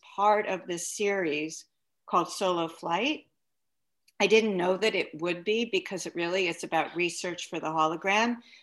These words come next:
but I, I really, uh, I think it's very poignant.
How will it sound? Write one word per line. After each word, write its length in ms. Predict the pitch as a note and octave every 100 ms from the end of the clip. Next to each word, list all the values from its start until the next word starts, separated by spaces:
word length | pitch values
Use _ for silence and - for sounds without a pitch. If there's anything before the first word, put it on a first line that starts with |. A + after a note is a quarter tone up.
| _ _ _ -
but 140 | G3+ -
I, 360 | G3 G#3 G3+ - _ -
I 440 | G3 F#3 F#3 F3+ F3
really, 720 | G3+ G#3+ F#3+ F#3 F3+ F3+ - _ _ _ _ _ _ _ _ _ -
uh, 240 | F#3 D#3+ -
I 80 | F3+
think 280 | - G#3+ G3+
it's 180 | F#3+
very 240 | - E3+ E3+
poignant. 720 | - F3+ F3+ G#3 B3 C4+